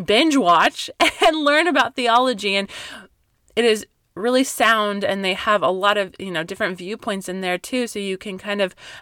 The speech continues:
uh, pray about, like, you know, 'cause not everyone in the Christian world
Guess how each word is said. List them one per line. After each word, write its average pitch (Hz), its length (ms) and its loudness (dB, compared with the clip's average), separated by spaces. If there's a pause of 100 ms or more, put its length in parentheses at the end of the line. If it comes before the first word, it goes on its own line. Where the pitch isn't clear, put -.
uh, 180 340 2 (120)
pray 254 220 2
about, 214 260 2
like, 180 240 -2
you 262 60 -2
know, 330 100 0
'cause 294 120 -6
not 381 140 2
everyone 320 240 0
in 226 60 -4
the 202 80 -4
Christian 220 300 -6
world 208 300 2